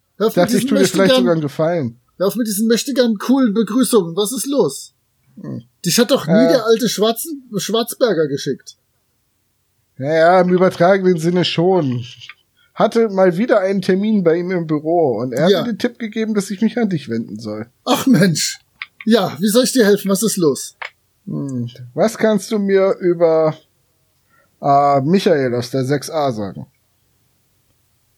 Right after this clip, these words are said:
Speaker 1: Ich weiß nicht, ob du Bescheid weißt und ob ich dir das sagen darf. Was, äh, worauf willst du hinaus?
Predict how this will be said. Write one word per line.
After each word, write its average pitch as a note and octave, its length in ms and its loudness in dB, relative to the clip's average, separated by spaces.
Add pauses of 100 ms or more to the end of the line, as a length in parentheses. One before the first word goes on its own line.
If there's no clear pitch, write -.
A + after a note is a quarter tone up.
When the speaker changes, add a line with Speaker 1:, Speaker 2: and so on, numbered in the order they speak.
(880)
Speaker 1:
Ich C#3+ 240 -8
weiß D3 300 -6
nicht, F#3 220 2
ob A3 120 -2 (340)
du A3 120 0
Bescheid A3+ 400 2
weißt G3+ 280 0
und F#3+ 180 -2
ob G3+ 140 -2
ich G3+ 100 -2
dir G#3+ 120 2
das G#3 180 4
sagen E3+ 340 2
darf. C3 240 -8
Was, G3 240 -2
äh, A3 300 4
worauf G#3+ 260 -2
willst B3 220 -4
du C4+ 40 0
hinaus? A#3+ 500 0